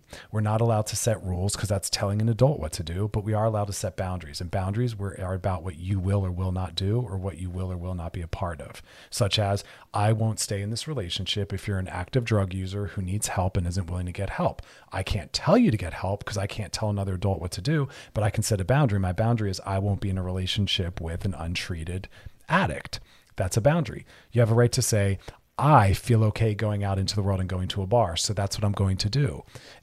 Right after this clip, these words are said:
And you, you can say to your partner, get to set your own boundaries and decide if that makes you feel comfortable still living with me or being with me. But that's up to you, you get to say, because he can't tell you what to do.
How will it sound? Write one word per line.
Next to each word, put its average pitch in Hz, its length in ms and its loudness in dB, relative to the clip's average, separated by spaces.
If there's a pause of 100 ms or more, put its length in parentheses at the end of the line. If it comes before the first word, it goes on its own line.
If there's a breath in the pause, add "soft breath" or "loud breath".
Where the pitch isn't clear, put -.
And 104 220 2
you, 135 480 4
you 98 120 2
can 101 120 0
say 104 100 0
to 92 60 0
your 92 80 0
partner, 104 420 2
get 104 200 0
to 104 100 -2
set 101 240 -2
your 127 120 2
own 160 140 4
boundaries 98 440 -2
and 98 80 -4
decide 104 400 -2
if - 100 -6
that 95 180 -4
makes 101 180 -4
you 104 60 -4
feel 104 140 4
comfortable 101 360 -4
still 98 300 0
living 101 260 2
with 117 200 0
me 127 100 4
or 135 60 6
being 165 240 0
with 90 200 -8
me. 82 200 -8 (180 soft breath)
But - 100 -2
that's 117 240 4
up 113 140 4
to - 140 2
you, 101 220 0
you 80 140 -2
get 76 180 -10
to 82 100 -8
say, 76 320 -8 (400 loud breath)
because 107 340 -6
he 135 220 0
can't 117 300 0
tell 107 200 2
you 101 220 -2
what 92 220 -6
to 92 100 -8
do. 92 320 -10